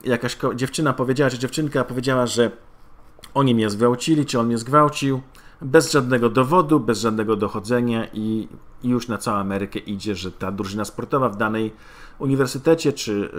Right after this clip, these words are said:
y, szkole, y, liceum i tak dalej, no to już są winni, to już, to już, to już idzie na całą Amerykę artykuły. I jest tutaj jakaś strona feministyczna, jakieś,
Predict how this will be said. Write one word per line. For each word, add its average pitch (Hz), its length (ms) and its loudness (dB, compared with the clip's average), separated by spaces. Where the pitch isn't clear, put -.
y, 92 40 -8
szkole, 120 680 2
y, 104 80 -6
liceum 113 520 0
i 98 40 -4
tak 95 180 -8
dalej, 101 360 -2
no 98 120 -6
to 98 160 -8
już 95 260 -6
są 92 280 -12
winni, 101 420 -4
to - 80 -16
już, - 260 -18
to - 80 -14
już, - 160 -16
to 123 100 -10
już - 260 -12
idzie 110 200 -6
na 95 80 -6
całą 98 200 -6
Amerykę 95 580 -4
artykuły. 98 520 -6
I 240 140 -2
jest 196 260 0
tutaj 110 680 -2
jakaś 113 280 -8
strona 120 300 -4
feministyczna, 113 840 -4
jakieś, - 640 -10